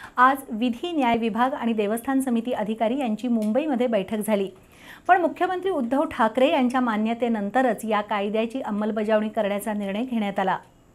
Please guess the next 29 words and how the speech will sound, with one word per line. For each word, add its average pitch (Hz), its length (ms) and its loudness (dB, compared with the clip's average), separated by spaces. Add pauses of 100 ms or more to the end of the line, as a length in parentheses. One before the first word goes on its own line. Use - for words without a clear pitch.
(640)
करवीर 294 380 8
निवासिनी 311 480 4
श्री 294 200 -2 (100)
अंबाबाई 254 360 8
मंदिरात 233 480 6
शासकीय 254 500 0
पुजारी 226 440 2
नियुक्त 214 420 2
करणे 220 260 4
यासह 233 380 4
पंढरपूरच्या 220 680 4
धर्तीवर 202 500 4 (400)
अंबाबाई 294 420 10
मंदिरासाठी 262 600 4
स्वतंत्र 262 460 2
कायदा 220 320 4
करण्याचा 220 460 2
निर्णय 226 340 4
सन 233 220 2
दोन 240 180 4
हजार 254 360 4
अठरा 233 280 0
मध्ये 226 220 4
घेण्यात 208 320 4
आला 214 120 4
होता. 208 280 6 (580)
या 254 100 12
कायद्याच्या 247 460 6
अनुषंगानं 233 560 4